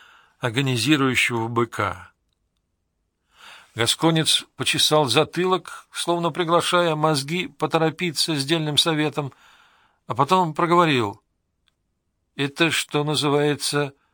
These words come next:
по-настоящему скверное дело.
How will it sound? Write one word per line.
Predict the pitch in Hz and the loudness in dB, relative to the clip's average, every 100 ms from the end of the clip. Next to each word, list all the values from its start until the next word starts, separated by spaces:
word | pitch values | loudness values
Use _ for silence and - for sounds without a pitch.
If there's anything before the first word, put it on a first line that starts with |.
| _ _ _ | _ _ _
по-настоящему | - 135 127 131 127 135 135 - 127 117 107 95 _ _ | -6 -4 0 0 2 2 0 -2 -2 -6 -8 -14 _ _
скверное | - - - 113 120 120 117 107 | -6 -4 0 2 2 0 -4 -4
дело. | 98 98 95 95 | -6 -6 -6 -8